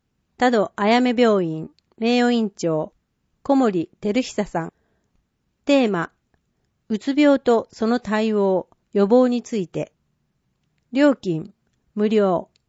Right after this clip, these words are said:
申し込み、電話またはファックスで保険医療課へ。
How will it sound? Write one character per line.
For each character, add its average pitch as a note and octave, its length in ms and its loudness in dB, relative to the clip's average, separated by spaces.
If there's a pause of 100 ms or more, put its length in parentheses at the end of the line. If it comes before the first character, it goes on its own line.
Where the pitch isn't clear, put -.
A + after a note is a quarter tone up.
(580)
申 A#3 180 2
し - 120 -10
込 A3+ 140 -2
み、 G#3+ 260 -4 (580)
電 C4+ 240 2
話 C#4 240 0 (180)
ま G3+ 140 -2
た B3 140 4
は F#3 260 2
フ - 120 0
ァ - 20 4
ッ C4+ 60 0
ク - 60 -20
ス - 160 -20
で F3 240 -4 (140)
保 G#3+ 140 -2
険 B3+ 220 -2
医 A#3+ 120 0
療 A3+ 240 0
課 G#3 160 -4
へ。 G3 220 -4